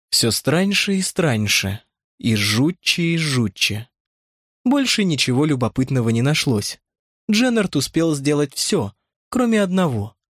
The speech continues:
смыться. Может, повязку он припас, чтоб за своего сойти? Или же это милый пустячок, любезный сердцу? Вроде дрянь, а выкинуть жалко. Когда мы вышли на лестницу,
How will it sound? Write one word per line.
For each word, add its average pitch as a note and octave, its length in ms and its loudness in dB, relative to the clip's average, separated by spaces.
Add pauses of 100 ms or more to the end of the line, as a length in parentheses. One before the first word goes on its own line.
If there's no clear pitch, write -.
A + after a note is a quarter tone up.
смыться. D3+ 680 -2 (680)
Может, G3+ 220 0
повязку F3 500 0
он C#3+ 140 0
припас, C#3 420 2
чтоб C3 280 -2
за C3 100 2
своего C#3+ 420 2
сойти? A2+ 500 -2 (560)
Или B3+ 200 4
же G#3 160 2
это G3+ 200 0
милый G3+ 300 2
пустячок, G#3 680 0
любезный B2 480 2
сердцу? - 560 -4 (560)
Вроде A3+ 340 2
дрянь, D#3 460 0 (280)
а D#4+ 120 2
выкинуть F#3+ 380 -2
жалко. A#2 580 -2 (880)
Когда F#3+ 240 0
мы F#3+ 120 0
вышли C#3 320 -2
на A2+ 140 0
лестницу, A2 640 -2